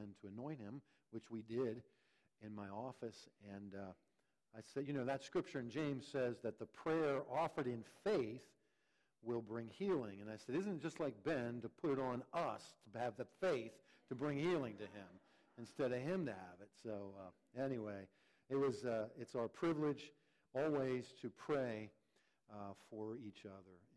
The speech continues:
And so I can ask you to continue to pray. Um, from what I understand, it's, it's a long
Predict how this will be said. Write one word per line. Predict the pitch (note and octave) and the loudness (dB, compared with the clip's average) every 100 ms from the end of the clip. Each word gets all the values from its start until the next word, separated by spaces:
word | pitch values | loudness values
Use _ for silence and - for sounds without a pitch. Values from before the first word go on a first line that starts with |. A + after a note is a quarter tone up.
| F#2+ | -20
And | F2+ | -20
so | - F#2+ F#2 | -18 -14 -10
I | G2 | -10
can | G2+ - G2+ | -12 -12 -10
ask | G2 - | -10 -10
you | G2 | -16
to | F#2 | -16
continue | F#2 - B2 G#2+ | -20 -10 -8 -8
to | F#2 - | -10 -4
pray. | A2 G#2 G2 _ _ _ _ - | -2 -2 -6 _ _ _ _ -16
Um, | G2 G2+ G2 F#2 _ _ _ _ _ _ | -14 -12 -14 -18 _ _ _ _ _ _
from | B2 | -4
what | B2 B2+ | 0 0
I | |
understand, | B2+ B2 - B2+ A#2 A2+ A2 | 0 -4 -6 -6 -4 -6 -10
it's, | - - A2+ | -14 -10 -10
it's | - | -10
a | F#2+ G2+ | -14 -8
long | A2 B2 C3+ C3+ C#3 | -2 0 0 0 -4